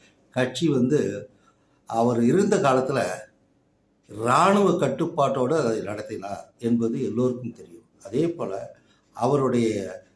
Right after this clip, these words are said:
கொள்கை கோட்பாடெல்லாம் உறுதியாக இருக்கின்ற காரணத்தினால அவருக்கு வந்து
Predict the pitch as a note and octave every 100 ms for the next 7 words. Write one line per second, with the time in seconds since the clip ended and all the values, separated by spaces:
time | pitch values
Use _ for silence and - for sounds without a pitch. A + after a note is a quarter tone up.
0 | _ _ D#3 F3 F#3 E3+ - E3+ F3 D3+
1 | C3 D3 B2 C3 F3 E3+ E3+ D#3+ D#3 B2+
2 | B2+ A#2+ A2+ A2+ G#2 G2+ - G#2 G2 G2+
3 | F2+ - _ _ _ _ _ G2+ B2 A#2
4 | A#2 B2+ D#3 A2+ F#2+ -